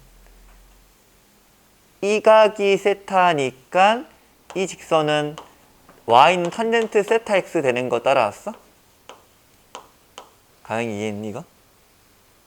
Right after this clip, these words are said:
됐지. 다음 두 번째. 그러면 이 좌표, 이게 마이너스 일이니까 노란색이 이 좌표는 마이너스 일을 대입해. 마이너스 일 콤마 마이너스 탄젠트 세타 이렇게 될 거거든.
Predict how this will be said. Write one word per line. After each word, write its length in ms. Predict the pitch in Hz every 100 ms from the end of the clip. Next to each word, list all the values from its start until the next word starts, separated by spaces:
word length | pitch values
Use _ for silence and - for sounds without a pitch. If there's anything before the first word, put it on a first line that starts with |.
| _ _ -
됐지. 300 | _ - -
다음 140 | - 113
두 120 | 107
번째. 300 | 107 92 - - - -
그러면 240 | - 254 214
이 60 |
좌표, 440 | 185 127 196 160 - - - - _ _ -
이게 160 | 196
마이너스 420 | 135 123 170 190
일이니까 280 | 214 196 151
노란색이 760 | 113 120 139 135 120 117 98 - _ - - - - - _ _ -
이 80 | 147
좌표는 600 | 147 - 147 147 147 160 _ - - _
마이너스 440 | 107 127 160 185 220
일을 120 | 196
대입해. 380 | 131 - 123 - _ _ - _ _
마이너스 600 | 110 123 143 156 160 -
일 200 | 175 180
콤마 680 | 175 180 160 160 190 220 240 - _ -
마이너스 600 | 110 127 143 160 165 165
탄젠트 540 | - 175 170 170 165
세타 320 | 156 165 -
이렇게 160 | 120 127
될 140 | 110
거거든. 320 | - 98 90